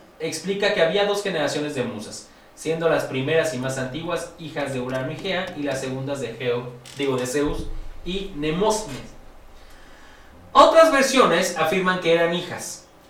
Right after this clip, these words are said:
de Piero y una ninfa Pímplea, por lo que a veces les llama Pimpleas o Pimpleides, a, lo, a la que Cicerón llama Antíope,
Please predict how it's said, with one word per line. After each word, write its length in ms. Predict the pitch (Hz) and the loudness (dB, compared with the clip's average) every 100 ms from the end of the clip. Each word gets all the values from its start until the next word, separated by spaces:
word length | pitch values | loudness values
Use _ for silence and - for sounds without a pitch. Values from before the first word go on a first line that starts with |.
| - - 143 | -20 -10 0
de 140 | 160 | 0
Piero 760 | 165 226 262 269 254 - - - | 0 4 6 8 8 6 -4 -12
y 140 | 165 175 | -6 -2
una 160 | 196 190 | 2 2
ninfa 560 | 190 185 190 180 180 202 | 2 0 0 -2 -2 -8
Pímplea, 640 | 202 196 156 117 101 - | -8 -6 -2 -2 -2 -8
por 120 | 120 123 | -4 -2
lo 100 | 120 | 0
que 60 | 135 | 2
a 40 | |
veces 220 | 160 160 | 2 0
les 100 | 131 | 0
llama 280 | 135 143 135 | 0 -2 -2
Pimpleas 520 | 180 165 139 139 - 139 | -6 -6 -4 -2 -4 -6
o 240 | 139 139 | -6 -6
Pimpleides, 800 | 175 160 180 202 208 135 - - - - - - - - | -12 -10 -2 -2 0 -4 -6 -12 -20 -20 -20 -20 -20 -6
a, 140 | 135 | -2
lo, 200 | 135 131 - | 0 0 -2
a 60 | 135 | -2
la 160 | 135 131 | -2 -2
que 600 | 135 131 131 131 131 131 | 0 2 2 2 0 -2
Cicerón 420 | 131 131 139 160 160 | -6 -6 -4 -2 -2
llama 380 | 156 156 - - | -2 -2 -4 -6
Antíope, 640 | 123 120 131 - - - | -8 -4 -2 -2 -4 -10